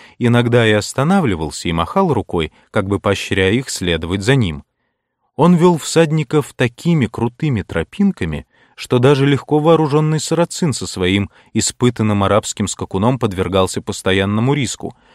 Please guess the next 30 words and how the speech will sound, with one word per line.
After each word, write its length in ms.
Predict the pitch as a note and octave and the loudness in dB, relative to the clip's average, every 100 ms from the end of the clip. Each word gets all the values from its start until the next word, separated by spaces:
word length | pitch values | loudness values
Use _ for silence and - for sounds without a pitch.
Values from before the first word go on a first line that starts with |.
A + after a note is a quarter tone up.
| - | -16
а 140 | - F2 | -4 0
закованный 520 | F#2 - B2+ B2 A2+ | 0 2 4 4 2
в 80 | F#2+ | 2
броню 320 | G2 G2+ A#2+ | 0 2 2
европеец 840 | A#2 G2 F2+ - A2+ D#3 C#3 - | 2 0 -2 -2 0 0 -2 -4
и 80 | F#2 | -4
его 240 | E2+ G2 G#2+ | -2 2 2
обременённый 720 | F#2+ F2+ E2 F2 G#2 G#2+ F#2+ | 0 -2 -2 -2 0 0 -2
тяжёлыми 520 | F#2 E2 G2+ G2+ F#2 | -6 -2 0 0 -2
доспехами 640 | E2 - - G2+ - F2 | -2 -4 -4 -4 -4 -8
конь 340 | D2+ G2 C3+ C3 - - _ | -4 0 0 0 -12 -20 _
каждое 420 | G2+ G#2 G#2+ A2+ | 0 0 2 2
мгновение 640 | G#2+ F#2 F2+ F2 G#2 B2+ | 2 0 -2 0 0 -2
смотрели 500 | A#2 G2+ F2+ G2+ G#2+ | -2 -4 -2 0 0
в 100 | G#2 | 0
лицо 300 | G2 G2 G#2 | -2 -2 -4
такой 460 | F2+ D#2+ - F2+ G#2+ | -4 -6 -2 0 2
опасности, 720 | C3 B2 - E2 - - - _ - - | 2 0 -2 -8 -12 -12 -14 _ -20 -18
что 280 | - - G#2 | -10 0 2
рыцарь 380 | G#2+ A#2 D3+ - | 2 0 -4 -4
предпочёл 540 | A#2 - G#2+ - B2+ | -4 -2 -2 0 0
бы 160 | C3 B2 | 2 0
очутиться 600 | A#2 G#2 - C3 - C3 | 0 -6 -6 -6 -4 0
на 140 | A#2 | 0
поле 320 | - A#2 C#3 | 0 0 2
битвы, 580 | C3 G2+ D3+ - D3 F#2 _ _ _ | 0 -2 -4 -2 -2 -2 _ _ _
чем 240 | - G2+ E2+ | -2 -2 0
продолжать 560 | G2 F#2+ D#2+ G2 - | 0 0 0 -2 -2
это 160 | F#2 E2+ | -6 -6
путешествие. 760 | - - - F2 - E2+ E2 | -12 -12 -8 -8 -8 -14 -16